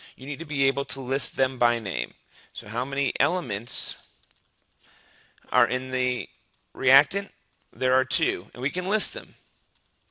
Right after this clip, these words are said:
Hydrogen and oxygen. I could also ask you how many total atoms are in the reactant.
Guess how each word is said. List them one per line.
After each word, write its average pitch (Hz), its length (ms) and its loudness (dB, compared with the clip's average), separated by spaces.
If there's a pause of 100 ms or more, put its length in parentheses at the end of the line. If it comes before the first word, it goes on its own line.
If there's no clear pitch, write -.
(380)
Hydrogen 151 640 2 (3500)
and 123 120 2
oxygen. - 480 0 (1400)
I 123 100 2
could 123 140 2
also 151 360 4
ask 117 320 4
you 123 220 -4
how 127 180 2
many 123 300 -2 (120)
total 143 760 -4
atoms 92 640 0
are 101 160 -2
in 101 100 -10
the 95 100 -10
reactant. - 800 -8